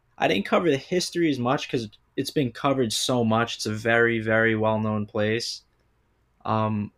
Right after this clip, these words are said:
but I got, like, a different perspective from the employees and stuff, and yeah, that place, it's,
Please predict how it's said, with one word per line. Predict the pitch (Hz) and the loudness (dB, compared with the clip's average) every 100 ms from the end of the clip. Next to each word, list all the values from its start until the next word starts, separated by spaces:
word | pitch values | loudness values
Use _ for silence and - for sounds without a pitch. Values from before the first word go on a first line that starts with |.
| 127 | -2
but | 120 | 0
I | 123 | 2
got, | 127 | 0
like, | 123 113 | -2 -2
a | 113 | -4
different | 113 110 113 110 - | -4 -4 -6 -6 -8
perspective | 104 - 107 104 110 104 | -10 -6 -4 -4 -4 -6
from | 110 | -6
the | 107 | -4
employees | 101 101 113 104 101 104 107 - | -4 -6 -6 -4 -2 -4 -6 -6
and | - | -10
stuff, | - 98 104 - | -8 -8 -8 -10
and | 98 98 107 _ _ _ _ _ _ _ - | -12 -12 -14 _ _ _ _ _ _ _ -6
yeah, | 104 101 95 | -2 -2 -2
that | 104 107 | -4 -4
place, | 107 104 - - - | -4 -4 -6 -12 -14
it's, | - 95 - | -14 -12 -12